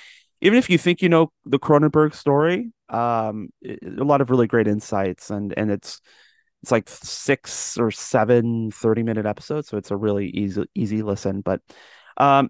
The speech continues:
that's not presupposing a judgment here. So,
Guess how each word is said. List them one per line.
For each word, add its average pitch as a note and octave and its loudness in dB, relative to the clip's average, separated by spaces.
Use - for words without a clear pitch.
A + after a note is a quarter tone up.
that's F#3 2
not B3 0
presupposing D#3 -2
a A2+ 0
judgment A2+ 0
here. A2+ -6
So, G#2+ 0